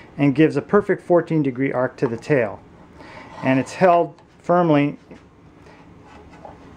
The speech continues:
where you bring it up to the sanding disc and then you simply rotate it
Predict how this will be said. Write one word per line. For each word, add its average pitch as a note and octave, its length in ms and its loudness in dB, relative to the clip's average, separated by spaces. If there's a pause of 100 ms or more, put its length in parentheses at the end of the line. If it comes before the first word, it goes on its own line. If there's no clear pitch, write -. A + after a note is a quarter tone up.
(720)
where C3 200 0
you C3 120 0
bring C#3+ 200 2
it C#3 80 2
up D3 180 -4
to - 120 -4
the C3 240 2
sanding D3 460 0
disc C3 280 -2
and B2 160 -4
then A#2 200 -4
you A2+ 60 -6
simply A#2 440 -6
rotate B2+ 560 0
it A2 180 -4